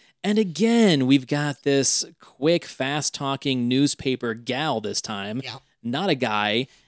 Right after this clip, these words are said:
Speaker 1: it's interesting that there's so many stories that just follow along, like, with a reporter or a journalist in those days.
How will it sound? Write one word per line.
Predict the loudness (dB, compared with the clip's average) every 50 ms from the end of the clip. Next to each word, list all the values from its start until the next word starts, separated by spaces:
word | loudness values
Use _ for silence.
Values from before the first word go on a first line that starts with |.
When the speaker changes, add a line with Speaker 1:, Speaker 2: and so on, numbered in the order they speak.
| _ _ _
Speaker 1:
it's | -12 -12 -12 -10 -10 -6 0 0 0
interesting | 2 2 2 2 4
that | 4 6
there's | 6 6 4
so | 2 0 0
many | 0 0
stories | 0 0 0 0 2 2 2 4 4 2 2 2
that | 0 -2 -2
just | -2 -4 -4 -4
follow | -4 -4 0 0 2
along, | 2 2 0 0 -2 -2
like, | -4 -4 -4 -6
with | -6 -8
a | -4
reporter | -4 -4 -4 -4 -2 0 0 2 2 2 0 -2 -2
or |
a | -4 -6
journalist | -6 -4 -4 -2 -2 -2 -2 -2 -4 -4 -4
in | -4
those | -4 -4 -4 -4
days. | -6 -8 -6 -6 -6 -8 -10